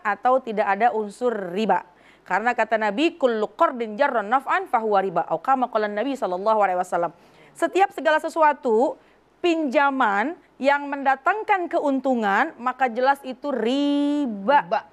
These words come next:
Speaker 1: Karena yang namanya riba termasuk dosa yang sangat besar. Bukan saja akan mendapatkan berkah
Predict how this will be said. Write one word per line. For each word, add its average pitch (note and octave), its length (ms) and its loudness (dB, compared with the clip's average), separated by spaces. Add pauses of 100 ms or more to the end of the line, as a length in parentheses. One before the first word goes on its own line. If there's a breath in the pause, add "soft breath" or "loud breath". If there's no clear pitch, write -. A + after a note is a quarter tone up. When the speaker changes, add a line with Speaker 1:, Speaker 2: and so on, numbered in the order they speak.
(240)
Speaker 1:
Karena C4 260 0
yang B3+ 140 2
namanya B3+ 340 0
riba B3 380 0
termasuk B3+ 480 -6
dosa B3 400 0
yang B3 240 0
sangat B3+ 340 0
besar. B3+ 1160 2 (240 loud breath)
Bukan C4+ 320 0
saja C4 320 0
akan C4 240 -2
mendapatkan B3 460 0 (100)
berkah C#4 420 0